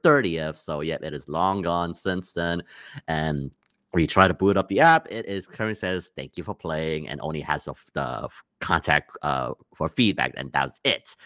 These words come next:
So you only hear that intro music, and that's all. So no more playing Dragalia Lost.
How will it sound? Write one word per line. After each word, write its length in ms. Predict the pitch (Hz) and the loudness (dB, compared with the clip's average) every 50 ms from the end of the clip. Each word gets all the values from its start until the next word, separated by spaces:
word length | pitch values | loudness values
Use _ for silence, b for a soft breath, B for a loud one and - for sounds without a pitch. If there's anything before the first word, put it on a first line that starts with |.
| B B B B B | B B B B B
So 140 | B - 76 | B -6 -6
you 80 | 71 76 | -4 -4
only 160 | 82 85 76 | -6 -6 -4
hear 160 | 92 92 95 | -2 -2 0
that 180 | 92 104 - - | 0 0 0 0
intro 320 | 101 98 - - 95 85 | -4 -4 -2 -2 -2 -2
music, 300 | 82 85 82 78 90 69 | 0 0 -2 -2 -4 -6
and 100 | 67 71 76 | -8 -6 -2
that's 240 | 76 73 73 - _ | -2 -2 -2 -4 _
all. 280 | - 71 57 - - - | -2 -2 -2 -2 -6 -10
So 240 | - - 60 60 60 | -10 -8 -8 -8 -6
no 240 | 57 71 98 117 120 | -2 4 6 6 6
more 160 | 113 120 113 | 6 4 4
playing 240 | - 107 101 98 92 | 4 0 -2 -2 -2
Dragalia 400 | 82 80 76 76 76 73 71 71 | -4 -6 -4 -4 -4 -4 -6 -8
Lost. 600 | - 50 - - - - - - - - - - | -8 -10 -10 -10 -10 -12 -12 -14 -16 -18 -20 -20